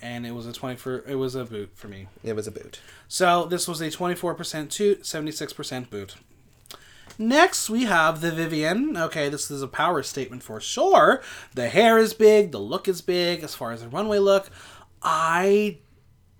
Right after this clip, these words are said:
Speaker 1: didn't love the painted neck to chin, but it was fashion.
Speaker 2: I did because it was very reminiscent, in my opinion, of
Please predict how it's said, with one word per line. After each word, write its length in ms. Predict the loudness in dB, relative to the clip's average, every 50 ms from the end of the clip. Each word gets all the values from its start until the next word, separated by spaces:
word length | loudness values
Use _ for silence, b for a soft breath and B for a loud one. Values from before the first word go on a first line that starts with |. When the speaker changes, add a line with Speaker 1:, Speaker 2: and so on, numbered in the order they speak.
| _ _ _ _ _ _ _ _ _ -4
Speaker 1:
didn't 480 | 0 2 4 4 4 2 2 -2 -6 -14 -20 -16 -14
love 920 | -8 -2 2 2 4 4 4 4 6 6 6 6 6 4 0 -4 -8 -4
the 260 | 0 2 2 2 2
painted 440 | 0 -4 -8 -8 -8 -8 -8 -8 -6
neck 280 | -6 -6 -6 -8 -10 -12
to 100 | -12 -10
chin, 560 | -8 -6 -6 -6 -4 -4 -2 -2 -2 -2 -4 B B B B B B B 8
but 220 | 8 8 10 10
it 40 | 10
was 160 | 8 8 8
fashion. 400 | 4 0 0 0 -4 -8 -12 -16 -20 _ _ _ _ _
Speaker 2:
I 240 | 4 4 6 6 4
did 300 | 4 4 4 4 4 2
because 340 | 0 -2 0 2 0 0 0
it 60 | 0 -2
was 140 | -4 -2
very 300 | 2 4 4 6 6 4
reminiscent, 640 | 4 4 2 2 2 0 0 -2 -2 -2 -4 -6 -4
in 160 | -4 -6 -4
my 180 | -4 -4 -4 -2
opinion, 480 | -4 -4 -6 -6 -6 -4 -2 -2 -2 -2
of 600 | -2 -2 0 2 2 2 2 0 -2 -4 -8 -16